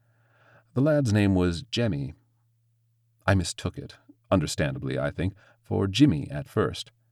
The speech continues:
But I caught the subtle wince when I addressed him directly, and finally I asked him to spell it. I didn't make any hoopla about him having a girl's name.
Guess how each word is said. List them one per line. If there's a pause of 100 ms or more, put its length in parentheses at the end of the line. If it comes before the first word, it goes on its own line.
(520)
But
I
caught (100)
the
subtle
wince
when
I
addressed
him
directly, (220)
and
finally
I
asked
him
to
spell
it. (800)
I
didn't
make
any
hoopla
about
him
having
a
girl's
name.